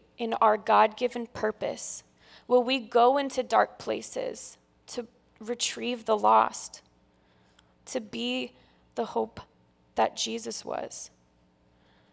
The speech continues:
Because honestly, I wouldn't be here if somebody didn't obey. Doug and Christine Ingebretson pulled me from the water. I wouldn't be standing here if someone didn't walk in obedience.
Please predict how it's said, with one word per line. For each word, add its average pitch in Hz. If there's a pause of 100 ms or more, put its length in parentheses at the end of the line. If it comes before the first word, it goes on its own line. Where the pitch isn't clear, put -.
(260)
Because 247
honestly, 262
I 247
wouldn't 254
be 240
here 214 (420)
if 233
somebody 233
didn't 226
obey. 202 (840)
Doug 240 (220)
and 226
Christine 226
Ingebretson 220
pulled 226
me 226
from 214
the 208
water. - (960)
I 226
wouldn't 269
be 247
standing 233
here 208
if 214
someone 214
didn't 214
walk 208
in 208
obedience. 196